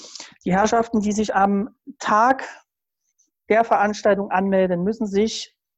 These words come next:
in eine, in eine gewisse Schleuse begeben, wo Helfer von uns den Haftungsausschluss, ähm, inklusive des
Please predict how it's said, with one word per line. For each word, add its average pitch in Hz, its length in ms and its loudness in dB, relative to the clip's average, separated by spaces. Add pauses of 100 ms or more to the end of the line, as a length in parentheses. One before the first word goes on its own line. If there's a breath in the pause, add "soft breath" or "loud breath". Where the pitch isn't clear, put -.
(220)
in 196 140 2
eine, 196 540 2
in 196 120 -4
eine 185 280 -2
gewisse 180 640 0
Schleuse 214 520 4
begeben, 214 480 2
wo 185 240 6
Helfer 202 340 2
von 220 220 0
uns 220 500 2 (840 loud breath)
den 190 180 2
Haftungsausschluss, 240 1160 2 (140)
ähm, 208 520 0 (140)
inklusive 214 640 2
des 190 500 0